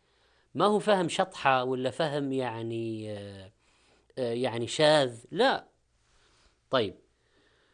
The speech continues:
ممكن تتعارض الأدلة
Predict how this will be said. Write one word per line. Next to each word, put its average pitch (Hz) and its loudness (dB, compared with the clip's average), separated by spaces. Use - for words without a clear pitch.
ممكن 254 2
تتعارض 202 4
الأدلة 233 0